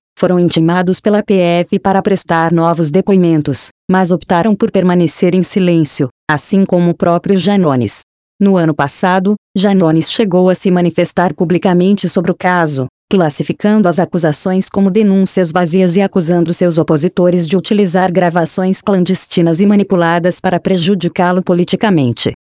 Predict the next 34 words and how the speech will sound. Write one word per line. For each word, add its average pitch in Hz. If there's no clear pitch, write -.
O 190
parlamentar 180
afirmou 190
que 208
nunca 165
cometeu 175
o 156
crime 185
de -
rachadinha 165
e 220
desafiou 180
a 175
divulgação 180
completa 208
do 202
áudio, 175
alegando 180
que 185
o 170
conteúdo 180
foi 190
retirado 175
de 160
contexto. 160
Apesar 180
das 165
alegações 160
de 196
inocência 208
por 170
parte 190
de 165
Janones, 165